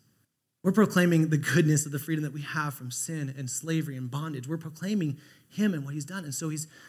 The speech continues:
he's aligning them to this. Now he's saying, "Why is this important?" Again, uh, participation means that you're sharing in or benefiting from what happened.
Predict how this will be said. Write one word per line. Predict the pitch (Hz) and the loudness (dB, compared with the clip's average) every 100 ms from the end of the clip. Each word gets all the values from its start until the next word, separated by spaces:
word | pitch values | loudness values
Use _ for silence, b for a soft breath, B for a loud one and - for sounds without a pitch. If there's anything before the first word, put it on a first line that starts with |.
| B | B
he's | 175 165 | -2 -2
aligning | 160 160 160 202 226 208 | -2 -6 -4 -2 0 2
them | 160 151 147 B B B | 2 0 -2 B B B
to | - 160 156 - - | 0 0 0 -4 -12
this. | 143 202 160 - - | -4 -4 -2 -6 -8
Now | |
he's | 139 135 | -8 -6
saying, | 160 151 | -8 -10
"Why | 147 175 208 | -12 -8 -6
is | 196 | -6
this | 196 | -6
important?" | 180 160 180 117 101 _ _ _ _ b b b b b b b | -10 -6 -6 -6 -12 _ _ _ _ b b b b b b b
Again, | 151 147 156 135 131 | -2 2 4 2 -2
uh, | 139 139 | -10 -8
participation | 151 160 165 160 165 160 | -6 -4 -4 0 0 0
means | 156 156 | -2 -2
that | |
you're | 139 | -4
sharing | 135 - 151 151 156 | -6 -6 -2 -2 -2
in | 151 147 | -6 -6
or | 139 | -6
benefiting | 131 135 127 135 127 | -4 -4 -4 -4 -6
from | - 143 131 | -6 -6 -6
what | 123 | -6
happened. | 123 123 117 - | -8 -8 -10 -16